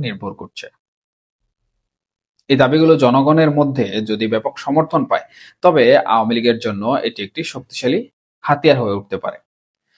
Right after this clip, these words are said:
তবে বর্তমানে জনগণের মধ্যে রাজনৈতিক বিভক্তি এবং অর্থনৈতিক সংকটের কারণে এই সমর্থন পাওয়া কঠিন একটা বিষয়। তাছাড়া আওয়ামী লীগের উপর ফেসিবাদের তকমা আছে, ভোটাধিকার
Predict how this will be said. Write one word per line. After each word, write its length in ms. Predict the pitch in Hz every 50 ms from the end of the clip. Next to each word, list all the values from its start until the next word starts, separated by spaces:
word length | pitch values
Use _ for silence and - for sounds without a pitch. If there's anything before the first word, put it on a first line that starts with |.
| _ _ _ _ -
তবে 160 | 170 165 160 143 135 131 131
বর্তমানে 400 | 127 127 - 156 165 160 151 123 117 120 117 120
জনগণের 400 | 113 117 113 120 123 123 120 120 120
মধ্যে 200 | 117 113 - 120
রাজনৈতিক 580 | 110 107 104 104 101 113 117 120 120 127 135 - 113 104
বিভক্তি 480 | 107 107 104 131 123 - _ - 156 208 220 - _ _ _ _ - 110
এবং 140 | 113 113 110 107 - - 127
অর্থনৈতিক 480 | 135 135 - 165 160 160 160 - 160 - - - - _ - -
সংকটের 520 | - 143 143 143 139 160 160 165 175 165 160 160 -
কারণে 280 | 113 104 98 95 80 80 - _ _ _ _ _ _ -
এই 80 | - - 127
সমর্থন 320 | 120 127 135 131 - 165 139 -
পাওয়া 180 | 92 92 101 117 - -
কঠিন 220 | 135 131 - 120 95 92
একটা 140 | - 92 82 87
বিষয়। 220 | 90 - - - - _ _ _ _ _ _ _ _ _ _ _ _ _ _ -
তাছাড়া 340 | 165 165 156 170 160 139 135 131 - - 127
আওয়ামী 220 | 139 139 143 151 156
লীগের 180 | 160 160 160 160 156
উপর 140 | 156 131 117 117 -
ফেসিবাদের 460 | - 120 - 127 117 113 110 131 123 -
তকমা 260 | 113 113 - 117 110 107 110
আছে, 140 | 110 - 131 - - _ _ _ _ _ _ _ _ _ _ _ _ _ _ _ _ -
ভোটাধিকার 520 | - 135 135 139 151 143 143 139 139 135